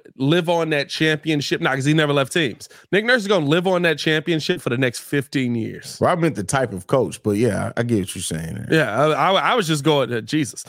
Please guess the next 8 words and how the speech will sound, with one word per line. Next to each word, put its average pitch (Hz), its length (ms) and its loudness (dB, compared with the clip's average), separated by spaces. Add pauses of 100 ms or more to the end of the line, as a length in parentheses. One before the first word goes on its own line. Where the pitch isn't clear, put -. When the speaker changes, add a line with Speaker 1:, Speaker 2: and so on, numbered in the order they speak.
(200)
Speaker 1:
Uh, 202 220 2
<laughs> - 580 -2 (800)
I 220 160 2
was 220 140 0
just 175 180 0
going 165 320 4
with, 151 160 4
uh, 120 500 2